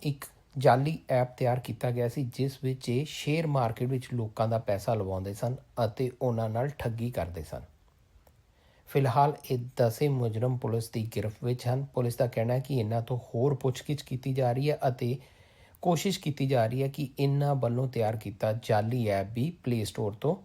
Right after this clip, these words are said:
ਡਿਲੀਟ ਕਰਵਾਇਆ ਜਾਏ, ਤਾਂ ਜੋ ਕਿ ਹੋਰ ਵਿਅਕਤੀ ਵੀ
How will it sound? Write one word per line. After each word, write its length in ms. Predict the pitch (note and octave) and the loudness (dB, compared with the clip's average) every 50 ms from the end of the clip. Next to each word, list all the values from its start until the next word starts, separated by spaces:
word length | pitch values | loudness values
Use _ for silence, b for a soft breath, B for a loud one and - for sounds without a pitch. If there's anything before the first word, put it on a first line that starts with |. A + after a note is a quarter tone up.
| - | -2
ਡਿਲੀਟ 300 | - C3 C3+ B2 B2 A#2 | 0 2 2 2 2 0
ਕਰਵਾਇਆ 440 | - - G2+ G2+ F#2+ F2+ F2 F2 E2+ | 0 -2 -2 0 2 2 2 2 0
ਜਾਏ, 240 | E2 F2 E2 D#2 D#2+ - - _ _ _ - | 0 -2 -4 -4 -4 -8 -12 _ _ _ 4
ਤਾਂ 180 | C#3+ C#3 C#3 | 6 6 6
ਜੋ 200 | C#3+ C#3+ C3+ B2+ | 6 4 2 0
ਕਿ 260 | B2+ - D3+ D3+ - - - | 0 -2 -2 -4 -4 -6 -12
ਹੋਰ 400 | - - - - D3 D3 D#3+ D#3+ | -14 -6 0 4 6 8 8 6
ਵਿਅਕਤੀ 380 | C#3+ C3 A#2+ A2 - - - A#2 | 6 4 2 0 0 -2 -2 0
ਵੀ 200 | A2+ A#2 E3 E3+ | 0 0 0 -2